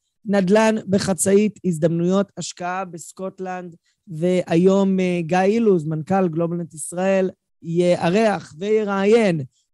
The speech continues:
את יהודה מסינגר, אה, מ-M N S, אה, השקעות, על למה דווקא סקוטלנד. אנחנו מדברים הרבה פעמים על בריטניה, היום אנחנו נלך קצת צפונה ונדבר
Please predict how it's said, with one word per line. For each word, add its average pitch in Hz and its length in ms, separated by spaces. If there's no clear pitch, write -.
את 208 460
יהודה 196 320
מסינגר, 180 760
אה, 160 280
מ-M 190 640
N 185 100
S, - 520
אה, 147 260
השקעות, 226 840
על 151 160
למה 247 300
דווקא 233 720
סקוטלנד. 180 640
אנחנו 123 140
מדברים 156 300
הרבה 196 240
פעמים 202 320
על 196 60
בריטניה, 208 800
היום 202 240
אנחנו 190 200
נלך 180 220
קצת - 340
צפונה 226 640
ונדבר 180 720